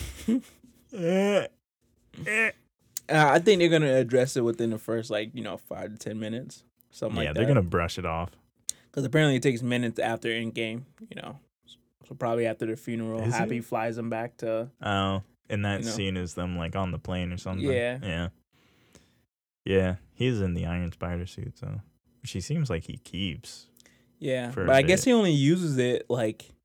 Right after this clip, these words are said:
Speaker 1: Special occasions, I
Speaker 2: Yeah,
Speaker 1: guess.
Speaker 2: 'cause,
Speaker 1: I
Speaker 2: you
Speaker 1: don't
Speaker 2: know,
Speaker 1: know.
Speaker 2: he was in his regular suit when he was back in, you know, in his neighborhood.
Speaker 1: Yeah.
Speaker 2: But he was also using the Spidey suit at that, like,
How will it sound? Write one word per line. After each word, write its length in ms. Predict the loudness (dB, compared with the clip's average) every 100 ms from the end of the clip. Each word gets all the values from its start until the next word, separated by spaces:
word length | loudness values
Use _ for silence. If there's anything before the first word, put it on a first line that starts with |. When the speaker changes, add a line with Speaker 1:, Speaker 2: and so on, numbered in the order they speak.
| _ -20
Speaker 1:
Special 560 | -14 -10 -8 -8 -10
occasions, 480 | -10 -8 -8 -8 -4
I 20 |
Speaker 2:
Yeah, 280 | 0 4 2
Speaker 1:
guess. 80 | 2
Speaker 2:
'cause, 160 | -2 0
Speaker 1:
I 40 |
Speaker 2:
you 40 | 2
Speaker 1:
don't 60 |
Speaker 2:
know, 100 | 2
Speaker 1:
know. 40 | 4
Speaker 2:
he 80 | 4
was 80 |
in 100 | 4 2
his 160 | 2
regular 360 | 2 4 4 2
suit 260 | -2 -2 -2
when 200 | -2 -2
he 80 | -4
was 100 | -2
back 300 | -2 -4 -6 -10 -8
in, 180 | -6
you 80 | -4
know, 220 | -6 -8 -12
in 160 | -10 -10
his 160 | -8
neighborhood. 520 | -6 -4 -4 -6 -6 -4
Speaker 1:
Yeah. 140 | 4
Speaker 2:
But 160 | 6 6
he 80 |
was 120 | 4 4
also 180 | 2
using 180 | 0 -2
the 60 | -2
Spidey 280 | -2 -2 -2
suit 240 | -2 -2 0
at 120 | -2
that, 240 | -2 -4 _ -10
like, 200 | -6 -6